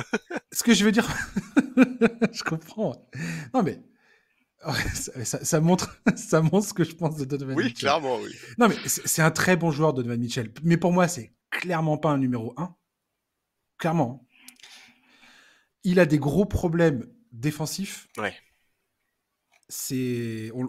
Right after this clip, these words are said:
Speaker 2: on le sait depuis qu'il a, qu'il, qu'il est à Utah, hein. C'est pas, c'est pas nouveau, c'est pas, ça date pas d'hier. Et le problème pour moi avec Donovan Mitchell, c'est qu'il a des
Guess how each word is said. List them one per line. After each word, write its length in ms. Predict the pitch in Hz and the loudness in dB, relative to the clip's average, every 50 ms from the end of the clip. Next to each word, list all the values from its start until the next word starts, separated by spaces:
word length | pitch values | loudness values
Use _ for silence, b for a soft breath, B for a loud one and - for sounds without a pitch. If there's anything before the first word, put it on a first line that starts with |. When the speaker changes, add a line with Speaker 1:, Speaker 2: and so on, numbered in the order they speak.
| - - | -8 -8
Speaker 2:
on 80 | 135 131 | -10 -8
le 80 | 127 | -6
sait 200 | 117 - - 175 | -4 0 2 2
depuis 280 | 156 135 131 - - 131 | 2 2 0 -2 -4 -12
qu'il 180 | - - 127 117 | -10 -8 -8 -8
a, 320 | 113 110 110 110 113 113 | -8 -8 -10 -10 -12 -14
qu'il, 220 | - - 113 110 | -14 -16 -18 -18
qu'il 200 | - - - 117 | -16 -16 -14 -12
est 40 | 113 | -10
à 60 | 110 | -6
Utah, 280 | 120 151 156 - 202 180 | -6 -2 2 6 6 6
hein. 340 | - 139 139 131 113 107 110 | 6 4 0 -4 -6 -10 -12
C'est 200 | - - - - | -14 -14 -14 -12
pas, 160 | - 113 113 | -12 -12 -10
c'est 180 | - - 123 120 | -10 -10 -10 -10
pas 140 | - - | -10 -8
nouveau, 260 | 120 139 151 160 175 175 | -6 -2 0 2 2 0
c'est 140 | 175 - | 0 -2
pas, 120 | 123 - 127 | -6 -6 -6
ça 140 | 120 147 131 | -6 -6 -6
date 140 | 131 131 | -6 -4
pas 100 | 135 151 | -4 -4
d'hier. 320 | 139 127 127 123 113 95 85 B B B B B B B B B B | -4 -4 -2 -4 -4 -4 -6 B B B B B B B B B B
Et 120 | 143 143 | 4 8
le 100 | 156 180 | 8 8
problème 560 | 170 - - 190 208 165 185 202 247 247 233 | 8 6 6 6 6 6 6 6 6 4 4
pour 140 | - - 131 | 0 0 -2
moi 220 | 123 127 131 165 170 | 0 2 4 4 4
avec 140 | 139 117 | 4 2
Donovan 280 | 117 120 123 117 127 120 | 0 -2 -2 0 0 0
Mitchell, 320 | 117 117 117 - 170 196 | 0 0 0 2 2 2
c'est 140 | 190 - 143 | 2 0 -4
qu'il 180 | - - 139 131 | -6 -4 -2 -2
a 40 | 127 | -2
des 160 | 117 120 | -2 -4